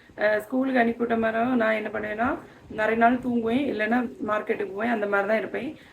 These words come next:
இன்னைக்கு வந்து மழை பெஞ்சாலும் சரி, இன்னைக்கு மார்க்கெட்டுக்கு போகலான்னு சொல்லிட்டு, அஹ், குளிச்சு எடுத்து வந்தாச்சு. இனி வந்து நான் வந்து ஃபேஸை தொடச்சிட்டு ஒரு க்ரீம் போட போறேன். அப்புறமா இருக்குல்ல, நிறைய பேர் இந்த மாதிரி, அஹ், டவல் வச்சு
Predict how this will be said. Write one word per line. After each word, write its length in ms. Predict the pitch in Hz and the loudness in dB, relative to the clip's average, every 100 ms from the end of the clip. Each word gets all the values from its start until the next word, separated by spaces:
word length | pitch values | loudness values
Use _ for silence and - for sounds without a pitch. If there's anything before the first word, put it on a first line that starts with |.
| - | -12
இன்னைக்கு 260 | 233 226 220 | -2 0 0
வந்து 220 | 214 262 269 226 202 | -4 -2 2 2 2
மழை 300 | 196 196 220 | 0 2 2
பெஞ்சாலும் 420 | 240 214 220 233 | 0 -2 -2 0
சரி, 220 | 226 214 214 | 0 -2 -2
இன்னைக்கு 280 | 208 202 | -6 -4
மார்க்கெட்டுக்கு 540 | 202 196 196 214 98 - | -2 -2 -2 -4 -4 -4
போகலான்னு 240 | 196 202 | -2 -2
சொல்லிட்டு, 280 | 98 196 294 - - - - - | -4 -4 -4 -6 -16 -20 -12 2
அஹ், 600 | 208 208 202 196 190 190 - | 4 6 6 4 4 0 0
குளிச்சு 260 | 233 233 | 0 2
எடுத்து 460 | 220 190 233 214 190 | 2 2 2 4 2
வந்தாச்சு. 480 | 190 190 208 175 208 277 - - - - | 0 2 2 2 0 -2 -4 -14 -14 0
இனி 200 | 240 247 | 4 4
வந்து 220 | 226 247 | 4 4
நான் 220 | 233 220 | 4 4
வந்து 160 | 214 269 | 2 -2
ஃபேஸை 560 | 254 220 226 226 220 208 | -2 -2 -2 -4 -4 -4
தொடச்சிட்டு 480 | 208 208 202 - 262 370 - - - - | 0 -2 -2 -4 -2 -2 -6 -16 -14 -6
ஒரு 260 | 214 214 | -2 -2
க்ரீம் 280 | - 240 233 | -2 -2 -2
போட 160 | 196 185 | -2 -2
போறேன். 340 | 185 214 320 - - - - - - | -2 -2 -4 -6 -16 -20 -20 -14 0
அப்புறமா 340 | 240 277 269 | 2 4 2
இருக்குல்ல, 280 | 262 240 247 | 2 4 4
நிறைய 340 | 226 208 240 240 | 4 4 2 4
பேர் 380 | 233 240 233 | 2 2 2
இந்த 140 | 220 220 | 0 0
மாதிரி, 280 | 220 226 254 214 - - - - | 0 2 4 2 -2 -12 -20 -6
அஹ், 300 | 202 196 196 | -2 0 0
டவல் 320 | 196 233 254 269 | 4 4 4 4
வச்சு 240 | 233 262 | 2 2